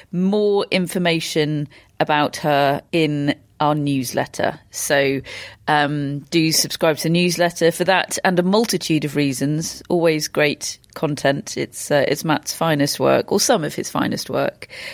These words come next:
Uh, and I'll be drip feeding you information about Cookie throughout the week. I, I'm, I'm limited to short, sharp bursts because I have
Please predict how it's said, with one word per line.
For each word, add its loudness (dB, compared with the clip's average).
Uh, 2
and 0
I'll 2
be -4
drip 0
feeding 0
you 0
information -4
about -4
Cookie -6
throughout 0
the -2
week. -2
I, 0
I'm, 0
I'm 0
limited 0
to -8
short, -2
sharp 0
bursts -2
because -4
I 4
have -2